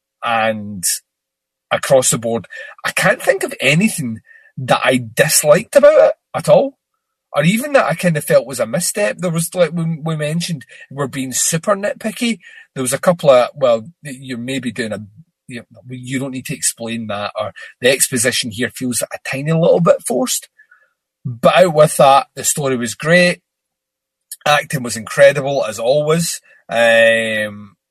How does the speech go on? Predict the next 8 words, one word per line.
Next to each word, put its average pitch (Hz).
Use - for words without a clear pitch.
the, 113
like, 135
the 131
introduction 135
of 110
the 113
new 117
worlds 113